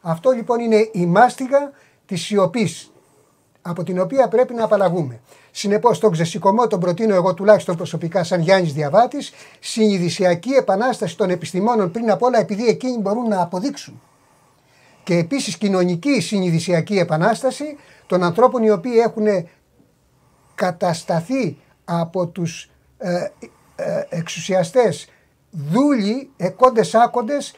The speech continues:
ακόμη και το κορμί μας, χωρίς τη συνένεσή μας, θέλουν να το εξουσιάσουν εκατό τοις εκατό και να μας πούν «Θα κάνεις αυτό, δεν θα κάνεις εκείνο». Εν πάση περιπτώσει, μεγάλα θέματα για τα οποία δεν είναι του παρόντος. Απλά σήμερα σας πληροφορήσαμε ότι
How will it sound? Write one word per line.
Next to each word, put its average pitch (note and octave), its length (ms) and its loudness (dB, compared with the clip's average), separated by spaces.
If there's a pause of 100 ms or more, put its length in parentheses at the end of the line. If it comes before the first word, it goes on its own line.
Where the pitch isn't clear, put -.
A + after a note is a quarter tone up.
(140)
ακόμη A3 420 2
και G#3 140 0
το F#3 160 0
κορμί G3+ 400 2
μας, C#4 440 0 (580)
χωρίς G#3+ 380 4
τη B3+ 100 -6
συνένεσή G#3+ 600 0
μας, C4+ 360 -2 (600)
θέλουν C4 300 4
να B3 120 2
το G#3+ 100 6
εξουσιάσουν A3 600 2
εκατό G#3+ 300 2
τοις - 140 -4
εκατό G3 280 -2
και G#3 120 -2
να G3+ 80 -4
μας F#3 140 -4
πούν A3 140 -6
«Θα F#3+ 100 -2
κάνεις G3 280 2
αυτό, F#3+ 220 0
δεν G3+ 100 -4
θα F#3 100 -4
κάνεις F3+ 240 -4
εκείνο». D#3+ 360 -8 (500)
Εν E3 120 -2
πάση A3+ 200 0
περιπτώσει, A3 360 2
μεγάλα G#3 340 4
θέματα A3+ 320 0
για G3 120 -2
τα F#3+ 100 0
οποία G#3 280 4
δεν G#3+ 160 4
είναι F#3+ 180 0
του E3+ 100 -8
παρόντος. G#3+ 460 -2
Απλά G3+ 260 4
σήμερα A#3+ 460 -2 (240)
σας E3+ 220 -6
πληροφορήσαμε G#3+ 800 -2 (180)
ότι E3+ 420 0